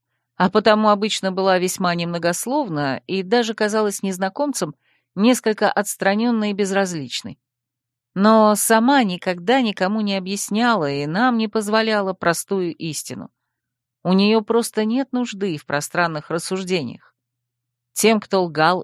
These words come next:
или был ей безразличен, отвечать не стоило.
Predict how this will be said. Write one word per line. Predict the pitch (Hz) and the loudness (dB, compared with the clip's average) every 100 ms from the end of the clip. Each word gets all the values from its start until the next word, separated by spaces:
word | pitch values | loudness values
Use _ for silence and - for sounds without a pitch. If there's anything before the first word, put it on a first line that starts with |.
| - | -4
или | 170 156 147 | -2 -2 -4
был | 156 151 | -4 -4
ей | 151 | -4
безразличен, | 151 165 175 190 226 240 - - _ _ _ _ - | -2 -2 0 0 -2 -4 -6 -10 _ _ _ _ -4
отвечать | 165 160 160 202 185 | -2 0 0 -2 -2
не | 135 | -6
стоило. | - 151 160 147 135 | -6 -4 -4 -4 -10